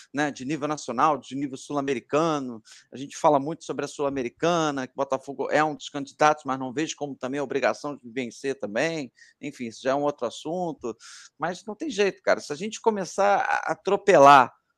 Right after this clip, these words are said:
tudo que tá acontecendo, que a gente entende que não há crise, não há falta de, de, de, de, de recursos, mas existe compromissos,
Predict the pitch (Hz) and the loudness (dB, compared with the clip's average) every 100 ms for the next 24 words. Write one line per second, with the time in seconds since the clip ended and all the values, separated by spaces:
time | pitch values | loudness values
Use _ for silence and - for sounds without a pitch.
0 | _ _ _ 175 202 190 - 170 165 175 | _ _ _ -8 -8 -8 2 4 4 -6
1 | 156 - 156 143 - 151 165 170 - 175 | -8 -6 -8 -6 -8 -10 -10 -12 -4 -4
2 | 160 147 175 170 - - 175 208 277 - | -4 -6 -6 -6 -20 -2 4 6 4 2
3 | 185 165 113 101 98 - 127 175 226 - | 2 2 -4 -10 -16 -8 2 4 4 2
4 | - 208 233 214 165 160 139 139 147 123 | 6 8 8 2 -8 -12 -16 -16 -16 -14
5 | 135 123 147 147 139 139 117 - 131 143 | -14 -8 -2 -2 -2 -6 -6 -8 -4 -4
6 | - - - - 151 117 190 247 196 - | -4 -16 -20 -4 -4 -2 -6 -6 -6 -4
7 | 180 160 127 143 233 - - | -4 -4 -4 -2 -4 -4 -8